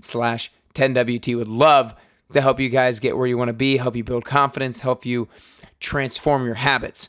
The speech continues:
so that you can continue to get closer and closer to your best you. So go to nickcarrier dot com slash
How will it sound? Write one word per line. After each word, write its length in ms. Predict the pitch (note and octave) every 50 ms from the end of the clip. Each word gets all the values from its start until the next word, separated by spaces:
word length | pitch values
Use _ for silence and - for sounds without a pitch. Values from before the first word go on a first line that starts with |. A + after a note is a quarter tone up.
| _ _ _
so 140 | - - C#3
that 60 | F#2+
you 80 | A2+ -
can 140 | C3+ A#2+
continue 400 | - C3 B2 A2 D#3+ E3 D#3+ D3+
to 60 | C3+ A#2+
get 140 | B2+ A#2+
closer 300 | - - C3 B2+ - -
and 80 | A#2+ A2
closer 260 | C3+ B2 A#2+ - A#2
to 60 | A2+
your 180 | A#2+ A#2 A#2 A2+
best 300 | G#2+ B2 A#2+ G#2 - -
you. 120 | A2+ A2+
So 160 | - - A#2+ A#2
go 100 | B2 A#2+
to 60 | A#2+
nickcarrier 440 | C3+ E3+ - - - D3+ C#3+ C3+ C3+
dot 180 | C#3 C#3 -
com 320 | - C3+ A#2+ A#2+ A#2 A2+ - - - - - _ _
slash 480 | - - - B2+ A#2+ A#2+ A2+ - -